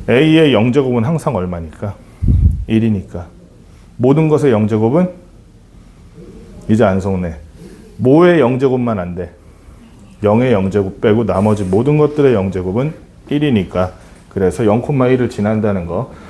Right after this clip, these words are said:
지수함수 그래프의 평행이동, 대칭이동은 우리 예전에 배웠던 그 도형의 이동이랑 똑같아. 너네 이것도 어떻게 기억하고 있니? 내가 좀 안타까운 게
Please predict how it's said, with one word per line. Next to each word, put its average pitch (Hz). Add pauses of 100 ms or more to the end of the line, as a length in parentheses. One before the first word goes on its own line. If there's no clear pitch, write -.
(180)
지수함수 185
그래프의 165
평행이동, 196
대칭이동은 139
우리 135
예전에 123
배웠던 104
그 95
도형의 113
이동이랑 107
똑같아. 139 (260)
너네 139
이것도 143
어떻게 120
기억하고 123
있니? 104 (1600)
내가 143
좀 156
안타까운 170
게 131